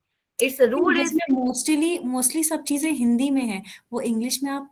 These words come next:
Speaker 2: कह रहे थे बाद में भेजेंगे।
Speaker 1: नहीं, mostly चीजें आपकी English में भी है भाई, साथ साथ तो मैंने लिखा है। देखो नीचे नीचे बगल बगल में इंग्लिश क्या लिखा है।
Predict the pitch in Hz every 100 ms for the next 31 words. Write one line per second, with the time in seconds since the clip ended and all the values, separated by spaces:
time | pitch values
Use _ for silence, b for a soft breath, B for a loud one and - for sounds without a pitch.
0 | - 220 220 226 226 190 180 214 202 190
1 | 190 185 185 185 _ _ _ _ _ -
2 | 214 254 285 254 262 269 311 320 285 294
3 | 269 - 285 254 269 277 262 247 196 190
4 | 208 - 214 214 226 220 220 214 214 208
5 | 233 214 214 247 240 247 302 269 269 277
6 | 233 254 269 269 277 277 262 262 269 269
7 | 202 180 185 -